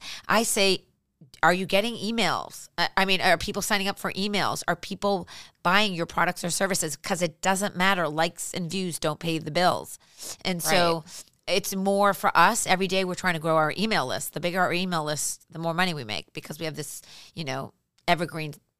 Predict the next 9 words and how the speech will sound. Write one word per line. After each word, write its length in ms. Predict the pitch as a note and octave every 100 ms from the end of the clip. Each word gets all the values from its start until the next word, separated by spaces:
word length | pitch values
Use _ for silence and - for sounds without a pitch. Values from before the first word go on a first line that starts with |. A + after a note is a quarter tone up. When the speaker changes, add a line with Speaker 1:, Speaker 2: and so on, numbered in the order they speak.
| -
Speaker 1:
sales 280 | A3 G3 -
funnel 260 | C#3 A#2
that 180 | B2+ -
we, 280 | C#3 G#2 - -
that 180 | D3 -
we 120 | C#3+
have. 320 | F3 - -
So 320 | - F#3 F3 - - - - - - - _ -
it, 220 | A3+